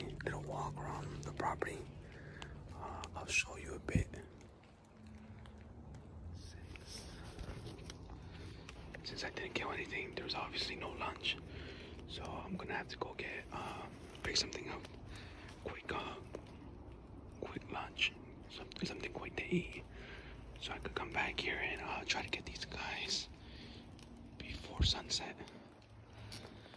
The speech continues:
<sighs> Wish me luck. I hope I do get something. Um, that's the f-, big field right there. Maybe next time I'll, I'll shoot something right from the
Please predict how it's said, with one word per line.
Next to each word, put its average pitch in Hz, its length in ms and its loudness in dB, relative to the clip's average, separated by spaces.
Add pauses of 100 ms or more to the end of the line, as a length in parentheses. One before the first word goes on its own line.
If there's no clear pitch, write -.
(640)
<sighs> - 500 10
Wish - 200 6
me - 160 2
luck. - 320 4 (340)
I - 60 4
hope - 220 2
I - 80 2
do - 200 6
get - 180 6
something. - 400 6 (1300)
Um, - 220 -4 (760)
that's - 180 -2
the - 60 4
f-, - 160 -2 (120)
big - 160 2
field - 300 0
right - 180 2
there. - 180 2 (1000)
Maybe - 260 0
next - 240 0
time - 200 4 (100)
I'll, - 400 2 (1500)
I'll - 100 0
shoot - 240 10
something - 380 0
right - 240 4
from - 160 0
the - 80 0